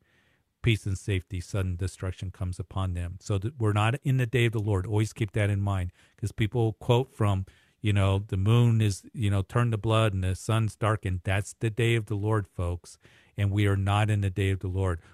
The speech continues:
"Oh, if you do this, if you take the vaccine, you'll take the mark of the beast." We're not in the day of the Lord. That's gonna take place in the time period of the day of the Lord. So hopefully that clears things up. Hey, uh, we got, uh, go to phone lines again. Got plenty of time for you to call in.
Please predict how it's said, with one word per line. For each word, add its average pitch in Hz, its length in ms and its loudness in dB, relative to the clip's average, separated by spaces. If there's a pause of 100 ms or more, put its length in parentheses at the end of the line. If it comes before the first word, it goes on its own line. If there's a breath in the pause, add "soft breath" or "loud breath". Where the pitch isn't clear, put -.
(100 soft breath)
"Oh, 107 160 2
if 104 160 -2
you 101 80 0
do 110 220 0
this, 120 340 0
if 92 100 -8
you 95 80 -6
take 107 220 -6
the 113 80 -8
vaccine, 107 540 -2
you'll 98 100 -2
take 98 240 -6
the 98 80 -6
mark 101 320 -4
of 98 60 -4
the 98 80 -4
beast." 101 360 -2 (300 soft breath)
We're 104 120 0
not 98 260 2
in 113 100 2
the 113 100 0
day 113 200 0
of 110 80 -2
the 110 100 -2
Lord. 110 320 0
That's 92 220 -6
gonna 98 200 -4
take - 300 -6
place 104 420 -2 (380 soft breath)
in 113 420 2 (220)
the 101 100 0
time 104 340 0
period 101 340 4
of - 20 -8
the 95 100 -2
day 92 220 -2
of 92 100 -2
the 101 80 -4
Lord. 92 360 -2 (340 soft breath)
So 101 180 2
hopefully 120 380 2
that 101 200 0
clears 98 320 0
things 92 340 -4
up. 85 180 0 (340 soft breath)
Hey, 131 340 4 (100)
uh, 110 320 4
we 143 460 -2
got, 110 360 4 (120)
uh, 107 300 2
go 113 160 2
to 110 100 4
phone 117 320 2
lines 117 320 2
again. 113 400 2
Got 104 240 -2
plenty 117 280 0
of - 80 -8
time 117 220 2
for 113 140 -4
you 110 100 2
to 104 120 0
call 107 280 0
in. 127 220 2